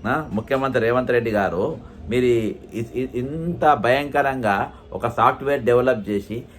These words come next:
ఇక ఈ తెలంగాణలో ఎవరిని కూడా వ్యక్తిగతం ఉండద్దు, ఎవరు ఉద్యమాలు చేయొద్దు, ఎవరు నాకు వ్యక్తిగతంగా మాట్లాడద్దు. ఈరోజు ఎవడు మాట్లాడినా వాళ్ళ మీద నేను రౌడీ షీట్లు పెడతా, కేసులు పెడతా, జైల్లోకి పంపుతా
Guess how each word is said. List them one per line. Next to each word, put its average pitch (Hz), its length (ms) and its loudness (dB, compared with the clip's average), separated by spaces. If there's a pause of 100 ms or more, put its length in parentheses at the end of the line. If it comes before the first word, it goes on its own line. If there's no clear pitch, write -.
(100)
ఇక 113 120 -4
ఈ 135 100 6
తెలంగాణలో 135 640 0
ఎవరిని 135 360 2
కూడా 143 180 4
వ్యక్తిగతం 120 580 0
ఉండద్దు, 110 440 -4 (220)
ఎవరు 131 280 4
ఉద్యమాలు 127 560 2
చేయొద్దు, 113 280 2
ఎవరు 123 340 4
నాకు 131 180 2
వ్యక్తిగతంగా 117 680 -2
మాట్లాడద్దు. 107 680 -2 (260)
ఈరోజు 107 360 4
ఎవడు 98 420 4
మాట్లాడినా 104 1120 0 (340)
వాళ్ళ 110 300 4
మీద 101 340 -2
నేను 113 380 -2
రౌడీ 107 340 0
షీట్లు 104 320 -6
పెడతా, 92 400 -2
కేసులు 107 500 -4
పెడతా, 87 400 -2
జైల్లోకి 107 520 2
పంపుతా 90 500 0